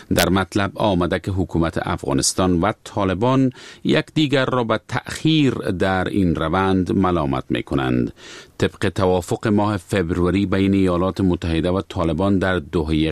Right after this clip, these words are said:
قطر، مذاکرات بین افغانان باید در دهم مارچ آغاز می‌شد اما نشد، عمدتاً به دلیل اختلاف نظر میان حکومت افغانستان و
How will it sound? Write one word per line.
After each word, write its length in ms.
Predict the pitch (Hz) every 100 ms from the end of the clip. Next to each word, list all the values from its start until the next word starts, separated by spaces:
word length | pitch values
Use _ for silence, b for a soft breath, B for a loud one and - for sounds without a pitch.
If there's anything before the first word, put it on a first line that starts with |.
| -
قطر، 460 | 92 - 139 143 135 B B B -
مذاکرات 960 | 160 139 135 120 - 110 117 113 -
بین 340 | 107 98 98 98
افغانان 540 | 95 - 87 92 90
باید 380 | 87 85 85 73
در 140 | 82
دهم 540 | 78 73 76 76 85 80
مارچ 420 | 98 135 127 -
آغاز 440 | - 101 113 107
می‌شد 400 | 117 113 - 101
اما 400 | 98 98 98 98
نشد، 680 | 95 90 87 - 76 64 64 B B B B
عمدتاً 520 | 104 92 87 - 107
به 400 | 110 117 117 92
دلیل 440 | 82 78 85 85 87
اختلاف 480 | 80 - 80 78 76
نظر 420 | 73 71 90 95
میان 260 | 92 87
حکومت 460 | 87 80 - 80 80
افغانستان 560 | 78 69 67 -
و 40 | 101